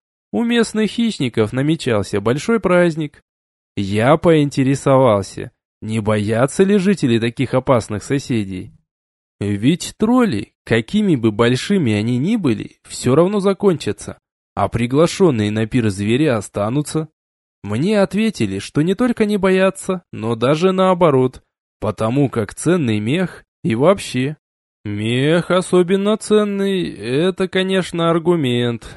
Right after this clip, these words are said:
согласился я. Как выяснилось, ушастые рано решили, что с троллей нечего взять в качестве трофеев. Эльфийские стрелы с гномьими наконечниками местные сами вытащили, почистили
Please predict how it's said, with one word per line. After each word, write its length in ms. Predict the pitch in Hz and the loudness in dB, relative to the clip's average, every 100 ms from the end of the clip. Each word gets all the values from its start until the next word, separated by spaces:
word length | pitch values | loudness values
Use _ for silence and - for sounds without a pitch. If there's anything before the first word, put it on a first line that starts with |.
| - | -20
согласился 840 | - - 113 117 123 - 113 92 107 | -10 -4 -2 0 -2 0 -2 0 -2
я. 320 | 117 101 104 _ _ _ _ - | 0 -2 -6 _ _ _ _ -10
Как 340 | 110 113 170 | -2 0 2
выяснилось, 840 | 208 214 180 175 - 185 180 170 - _ _ - | 4 6 6 4 0 0 0 -4 -10 _ _ -2
ушастые 800 | 107 101 113 135 131 151 139 120 | 0 2 2 2 2 0 2 4
рано 260 | 120 151 | 4 4
решили, 520 | 180 196 - 156 104 | 2 0 2 0 0
что 280 | 95 - 120 | -4 -2 -2
с 80 | 123 | 0
троллей 380 | 165 160 117 113 | 2 4 4 2
нечего 460 | 135 127 - 107 | 0 -2 0 2
взять 320 | 107 110 120 - | 2 0 0 -2
в 60 | |
качестве 480 | 120 117 104 - 110 | -4 -2 -4 -6 -4
трофеев. 760 | 110 120 117 110 95 98 - _ _ _ _ - | -2 -2 -2 -4 -4 -8 -18 _ _ _ _ -4
Эльфийские 800 | 101 110 101 196 233 - - 202 | -2 0 -2 0 0 0 -2 -2
стрелы 460 | - 208 202 131 110 | 0 0 4 4 2
с 60 | |
гномьими 400 | 107 165 170 131 | 2 2 2 2
наконечниками 920 | 120 117 - 135 202 - 107 - 107 110 | 0 -2 -2 -2 -2 -4 -6 -2 -2 0
местные 500 | 131 190 - 101 98 | 0 -2 -2 -4 -4
сами 380 | - 120 175 208 | -2 0 2 4
вытащили, 600 | 160 185 190 - 175 160 | 4 4 0 -2 -4 -2
почистили 800 | - 110 - 151 160 202 190 | -2 -2 0 -4 -2 -4 -2